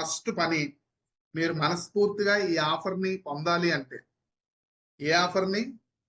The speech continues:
ఈ బ్లడ్ సర్క్యులేషన్ మిషన్ అయినా కావచ్చు, లేకపోతే అరకు ఆఫర్‌ని పొందాలన్నా సరే, ముందు మీరు ఈ ఆపర్చునిటీలో సక్సెస్ అవ్వడానికి ఫస్ట్ కీ పాయింట్ మన దగ్గర ఉన్న ప్రొడక్ట్స్ ఏంటి, మీ ఇంటికి ఏ ప్రొడక్ట్స్ కావాలో ఒక లిస్ట్ ప్రిపేర్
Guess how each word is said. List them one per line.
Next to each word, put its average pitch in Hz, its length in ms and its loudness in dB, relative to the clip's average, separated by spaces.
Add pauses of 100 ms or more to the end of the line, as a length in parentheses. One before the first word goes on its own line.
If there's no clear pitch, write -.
(140)
ఈ 156 160 -4
బ్లడ్ 139 280 -4
సర్క్యులేషన్ 170 580 -2
మిషన్ 175 280 -4
అయినా 175 200 2
కావచ్చు, 175 500 0
లేకపోతే 180 460 -2
అరకు 151 320 -2
ఆఫర్‌ని 170 340 -4
పొందాలన్నా 165 560 -2
సరే, 156 220 -2
ముందు 175 520 -2 (420)
మీరు 160 160 -2
ఈ 175 100 4
ఆపర్చునిటీలో 175 680 -2
సక్సెస్ 190 400 -6
అవ్వడానికి 170 340 -2
ఫస్ట్ - 400 -6
కీ 190 180 -2
పాయింట్ 175 400 0
మన 185 160 -2
దగ్గర 151 220 -4
ఉన్న 170 100 -2
ప్రొడక్ట్స్ 156 420 -6
ఏంటి, 160 440 -2 (300)
మీ 151 160 2
ఇంటికి 208 480 4
ఏ 180 80 2
ప్రొడక్ట్స్ 180 360 -4
కావాలో 156 360 0
ఒక 220 180 -4
లిస్ట్ 139 340 -12
ప్రిపేర్ 143 300 -6